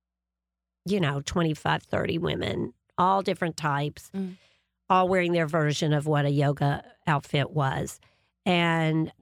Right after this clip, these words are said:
Speaker 1: went in there, read with the, with the casting person, and that was it. And I, I remember I'd gone out to lunch with the, with my friend who's the agent, and he had forgotten his phone, and he was really distracted the entire lunch.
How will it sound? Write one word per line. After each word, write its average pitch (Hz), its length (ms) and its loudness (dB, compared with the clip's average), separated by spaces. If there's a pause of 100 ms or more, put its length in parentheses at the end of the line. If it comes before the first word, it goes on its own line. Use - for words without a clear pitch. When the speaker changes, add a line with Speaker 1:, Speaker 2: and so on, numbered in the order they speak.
Speaker 1:
went 220 480 0
in 208 200 0
there, 196 340 2
read 185 320 0
with 196 160 -4
the, 185 220 -4 (240)
with 190 180 0
the 190 80 -4
casting 170 420 0
person, 175 560 0
and 170 260 0
that 175 120 0
was 190 160 -2
it. 359 280 0 (920)
And 185 480 2 (180)
I, 180 640 2 (280)
I - 120 -6
remember 226 880 0 (720)
I'd 190 220 0
gone 220 200 2
out 262 180 -2
to 190 100 0
lunch 190 340 0
with 156 160 -4
the, 151 360 -2
with 170 260 -4
my 160 140 2
friend 139 300 0
who's 151 200 0
the - 140 -2
agent, 165 400 -2
and 170 100 2
he 185 140 4
had 180 100 -2
forgotten - 340 -2
his 151 160 -4
phone, 147 500 -2
and 143 80 -4
he 180 80 0
was 165 160 0
really 180 220 0
distracted 147 800 -2
the - 80 -6
entire 151 460 0
lunch. 143 440 -4